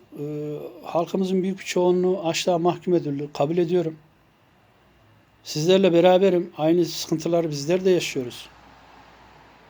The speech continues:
Ama, e, bu hayvancağızların yediği şey, siz ne yiyorsanız onu yiyor zaten.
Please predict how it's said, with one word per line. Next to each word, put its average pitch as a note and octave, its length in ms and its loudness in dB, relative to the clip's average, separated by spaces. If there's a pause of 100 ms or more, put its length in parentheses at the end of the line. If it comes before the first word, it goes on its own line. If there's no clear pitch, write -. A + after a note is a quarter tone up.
(200)
Ama, F3 360 0
e, D3+ 560 -6 (960)
bu D3+ 320 -6
hayvancağızların F3+ 840 2
yediği F3 420 2
şey, F3+ 380 0
siz E3+ 240 -6
ne F#3 100 2
yiyorsanız E3+ 440 4
onu F3 180 4
yiyor D#3 220 2
zaten. A#2+ 360 -8